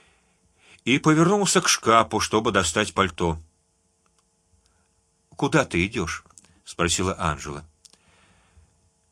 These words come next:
«Немного прогуляться. Я скоро вернусь.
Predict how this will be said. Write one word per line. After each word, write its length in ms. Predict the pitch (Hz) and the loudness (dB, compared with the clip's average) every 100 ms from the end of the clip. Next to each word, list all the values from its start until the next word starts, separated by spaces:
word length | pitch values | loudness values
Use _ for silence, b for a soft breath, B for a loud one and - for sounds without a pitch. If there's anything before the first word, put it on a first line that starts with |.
| _ _ | _ _
«Немного 480 | 123 135 143 156 131 | -6 -2 4 4 4
прогуляться. 800 | 127 123 117 110 98 - - 90 85 _ - | 2 2 4 4 4 2 -2 -2 -6 _ -2
Я 180 | 104 117 | 0 0
скоро 280 | - 120 110 | 0 0 2
вернусь. 580 | 107 101 104 95 - | 0 0 -2 -2 -4